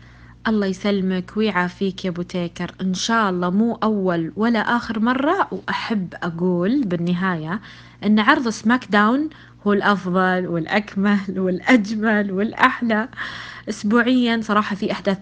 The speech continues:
جديدة، وأنا متابعة البودكاست لمحمد، بس أقول له <laughs> عرضكم سيء ولا يتقارن ولا واحد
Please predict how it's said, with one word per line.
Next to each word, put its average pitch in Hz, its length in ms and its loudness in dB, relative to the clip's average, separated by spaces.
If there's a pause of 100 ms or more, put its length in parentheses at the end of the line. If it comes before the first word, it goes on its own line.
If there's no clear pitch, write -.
جديدة، 214 540 2 (420)
وأنا 247 260 4
متابعة 226 720 4
البودكاست 214 840 2
لمحمد، 190 580 2
بس 208 180 0
أقول 214 460 4
له 202 220 4 (640)
<laughs> - 540 0
عرضكم 247 460 6
سيء 262 580 6
ولا 220 220 4
يتقارن 247 760 6
ولا 233 320 6
واحد 277 760 4